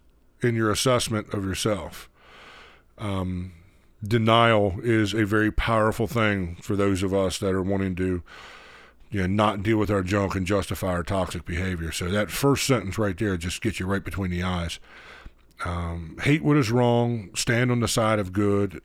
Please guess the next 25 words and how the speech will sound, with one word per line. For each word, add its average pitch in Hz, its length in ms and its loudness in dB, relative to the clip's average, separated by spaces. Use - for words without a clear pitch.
love 110 320 2
each 110 200 0
other, 67 340 -6
be 113 140 0
patient 131 540 2
in 139 80 0
trouble, 92 480 -2
and 98 180 -4
do 151 180 4
things 135 500 2
in 117 300 0
such 127 300 0
a 117 60 2
way 110 240 2
that 104 160 0
everyone 120 520 2
can 98 200 -4
see 107 560 0
that 107 220 -4
you 110 280 0
are 104 160 2
honest 120 560 0
and 98 220 -4
clear, 107 540 0
um, 87 600 -6